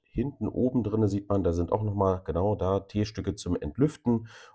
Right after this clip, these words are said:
Und, äh, diese O-Ringe sollten natürlich auch mal neu gemacht werden. Und, ähm, alles, was ihr dazu benötigt, äh, findet ihr selbstverständlich auch in der Videobeschreibung verlinkt.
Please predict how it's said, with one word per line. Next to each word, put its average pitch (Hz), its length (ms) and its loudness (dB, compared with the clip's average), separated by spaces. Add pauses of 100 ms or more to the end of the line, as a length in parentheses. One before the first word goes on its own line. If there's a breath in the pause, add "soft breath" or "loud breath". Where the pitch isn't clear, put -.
Und, 104 300 4
äh, 98 240 8
diese 139 280 2
O-Ringe 131 380 8
sollten 107 300 4
natürlich 110 400 2
auch 92 100 -2
mal 87 180 2
neu 92 280 8
gemacht 131 360 4
werden. 120 460 4 (360 soft breath)
Und, 101 380 2
ähm, 95 520 4
alles, 120 260 -2
was 107 160 -4
ihr 90 120 -4
dazu 101 420 4
benötigt, 113 640 0
äh, 101 320 4 (100)
findet 120 360 -2
ihr 98 120 2
selbstverständlich 90 800 -2
auch 90 220 0
in 90 100 -4
der 82 140 0
Videobeschreibung 80 840 -4 (300 soft breath)
verlinkt. 107 500 4